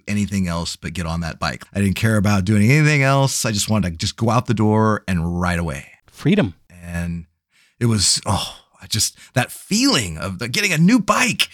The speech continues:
Speaker 1: man, just, you can't beat it. You can't beat it. I think for seasons, though, you know, I, I have fond memories, weirdly enough, of after finals in college. You know, I was in New York City, and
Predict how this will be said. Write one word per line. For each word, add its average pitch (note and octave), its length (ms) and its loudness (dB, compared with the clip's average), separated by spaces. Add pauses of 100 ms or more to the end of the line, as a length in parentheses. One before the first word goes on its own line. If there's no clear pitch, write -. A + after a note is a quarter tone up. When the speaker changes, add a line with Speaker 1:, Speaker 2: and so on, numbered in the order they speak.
(140)
Speaker 1:
man, A#2 280 -4
just, - 280 -4
you A2+ 140 -8
can't C#3 320 -2
beat F2+ 160 -2
it. D2+ 100 -12
You - 80 -20
can't G2 240 -4
beat E2 140 -6
it. C#2+ 120 -14 (760)
I C#3+ 60 0
think A#3 120 0
for E3+ 140 0
seasons, A3+ 560 0
though, F2+ 340 -2 (640)
you - 120 -4
know, B2+ 80 4
I, B2 380 0 (260)
I C#3 40 -2
have C4+ 180 2
fond A#3+ 460 0
memories, A#2+ 460 4 (160)
weirdly D#3+ 340 2
enough, G2 560 0 (540)
of A2+ 460 2
after D3 520 2
finals G#2 680 0 (200)
in F#2+ 140 0
college. F2 580 -2
You G2+ 180 -8
know, E2+ 80 -4
I F2+ 80 -4
was F2 120 -6
in F2+ 80 -2
New F#2+ 80 0
York F#2+ 220 -2
City, F#2 400 -4 (640)
and A#2+ 600 2